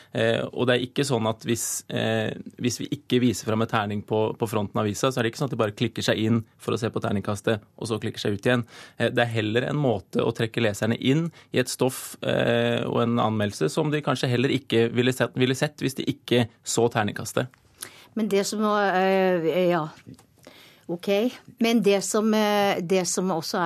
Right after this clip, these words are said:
Speaker 2: er, er jo at da i annonsene, etter en forestilling eller etter en, eh, bok, eller etter at fikk terningkast, det og det, så det henger liksom ved mye lenger enn en kritikk. En kritikk som, eh, er skrevet i avisen, som altså også er da,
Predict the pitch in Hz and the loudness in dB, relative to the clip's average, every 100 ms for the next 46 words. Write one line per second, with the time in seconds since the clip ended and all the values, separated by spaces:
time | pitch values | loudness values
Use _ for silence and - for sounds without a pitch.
0 | 180 165 143 160 160 - 175 165 151 160 | 0 0 0 0 0 -2 -4 0 2 2
1 | 170 180 160 156 - - 233 233 - _ | 2 0 0 -2 -2 2 2 2 -4 _
2 | - - - - _ - 214 - 185 196 | -20 -20 -20 -20 _ -4 -4 -2 0 2
3 | 190 208 170 - 160 170 180 180 175 170 | 2 2 2 0 0 2 2 2 0 -2
4 | - 160 160 160 160 160 160 156 156 151 | -2 0 0 0 0 0 0 0 0 0
5 | 170 214 247 233 196 180 170 156 - 226 | 2 2 2 0 0 0 0 -4 -2 -4
6 | 220 - 233 208 160 147 - 196 - 160 | -4 -6 0 0 0 -2 -2 -2 -2 0
7 | 156 170 143 156 160 175 - 165 147 165 | 0 0 -2 -2 -2 -4 -2 -2 -2 -2
8 | 196 208 214 175 180 170 180 190 208 208 | -2 -2 -2 -2 -2 0 2 2 2 2
9 | 160 175 151 147 165 175 185 214 214 269 | 2 2 0 0 0 0 -2 -2 -2 -2
10 | 262 - - - - 180 208 226 - 254 | -4 -8 -14 -14 -4 -2 -2 -4 0 -2
11 | 254 - - 196 202 196 196 165 180 202 | 0 -4 -2 0 2 2 2 2 0 0
12 | - 208 143 156 180 185 170 214 254 214 | 0 0 0 0 0 2 0 -2 0 0
13 | 151 139 - 151 - 185 160 156 170 175 | 0 -2 -4 -4 -2 -2 0 0 0 0
14 | 170 160 170 | 2 2 2